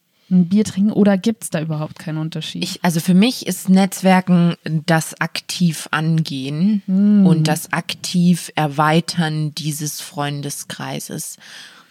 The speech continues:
Speaker 2: mit einem professionellen Hintergedanken. Und das hört sich immer so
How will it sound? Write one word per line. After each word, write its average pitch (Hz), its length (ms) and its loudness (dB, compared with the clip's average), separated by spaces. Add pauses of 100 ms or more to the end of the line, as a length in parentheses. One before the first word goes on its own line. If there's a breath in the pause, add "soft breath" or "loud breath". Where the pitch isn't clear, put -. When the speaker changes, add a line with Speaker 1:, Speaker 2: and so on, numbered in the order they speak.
(200 loud breath)
Speaker 2:
mit 185 300 0
einem 196 160 2
professionellen 170 560 -2
Hintergedanken. 147 720 -6
Und 151 120 -8
das - 160 -8
hört 185 160 -2
sich 180 120 -2
immer 175 180 2
so 156 240 -6